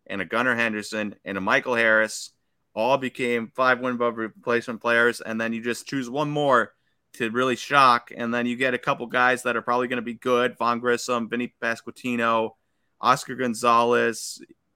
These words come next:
you know, and, and, like, a Riley Green, I, I, I just, I'm a little bit,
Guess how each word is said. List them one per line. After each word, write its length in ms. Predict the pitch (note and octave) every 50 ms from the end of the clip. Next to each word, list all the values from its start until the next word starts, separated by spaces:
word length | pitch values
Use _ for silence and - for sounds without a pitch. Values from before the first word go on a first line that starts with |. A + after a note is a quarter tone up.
| _ _ _ _ _ _ _ _ _ _ _ _ _ _
you 180 | - C3 B2+ A#2+
know, 280 | A#2+ A#2+ B2 C3+ C#3
and, 240 | B2+ A#2+ A#2 A#2+ - F#2
and, 180 | B2 A#2+ A#2+
like, 220 | A#2+ A#2 A#2 A2+ A#2
a 60 | A2+
Riley 340 | A#2 B2 C3 C3 B2+ B2 G#2+
Green, 480 | A#2 A#2+ C3+ C3+ C3 B2 A#2+ A#2+ A#2 - _ _ _ _ _ _ _ D#2+
I, 120 | B2 - -
I, 280 | F2+ C3 C3+ C3 B2 - -
I 80 | A2 -
just, 240 | C3 C3+ A#2+ - -
I'm 220 | - C#3 C3 B2+ B2+
a 20 |
little 220 | B2+ C#3+ D3+ C#3+
bit, 180 | C3+ C3 B2